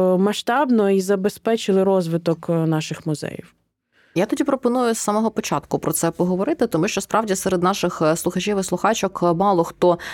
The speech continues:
Speaker 2: е, дуже детально в цьому розбирається. Все ж таки тема специфічна, хоча водночас і стосується кожного, бо музеї в наших життях, е, ну, я в це абсолютно вірю, з дитинства присутні, і все життя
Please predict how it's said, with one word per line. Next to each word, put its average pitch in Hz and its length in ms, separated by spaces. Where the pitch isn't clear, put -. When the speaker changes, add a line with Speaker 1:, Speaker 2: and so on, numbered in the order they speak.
Speaker 2:
е, 151 200
дуже 170 460
детально 170 480
в 156 40
цьому 160 240
розбирається. 170 640
Все 165 140
ж - 100
таки - 160
тема 170 400
специфічна, 196 760
хоча 185 240
водночас 190 420
і 170 40
стосується - 520
кожного, 139 500
бо 139 220
музеї 160 420
в 156 60
наших 156 280
життях, 165 500
е, 151 100
ну, 151 100
я 143 100
в 139 40
це - 180
абсолютно 135 580
вірю, 160 200
з 143 60
дитинства 135 400
присутні, 156 560
і 135 40
все 143 160
життя 160 360